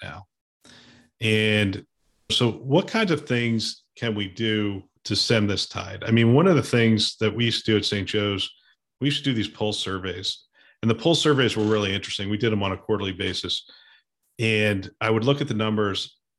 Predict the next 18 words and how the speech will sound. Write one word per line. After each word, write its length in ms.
And 280
one 180
of 60
the 60
things 180
that 60
would 160
tell 200
me 140
very 260
clearly 460
is 520
which 440
ones 520
of 200
my 160
managers 760
ha-, 280